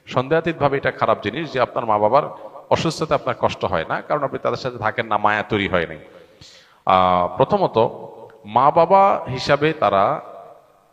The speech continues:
অভিভাবক হিসাবে, আপনার মা বাবা হিসাবে তাদের কোনো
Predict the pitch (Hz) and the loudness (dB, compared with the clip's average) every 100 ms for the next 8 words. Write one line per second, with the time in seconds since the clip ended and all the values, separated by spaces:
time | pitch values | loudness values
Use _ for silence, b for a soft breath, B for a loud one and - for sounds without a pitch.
0 | _ 120 117 151 156 - 120 - 92 110 | _ 2 4 4 2 0 -4 -2 0 -2
1 | 143 - - 113 101 107 143 160 147 123 | -4 -6 -4 -2 2 4 6 4 2 -2
2 | - 117 110 - 98 98 104 | -2 -2 -2 -2 -4 -4 -4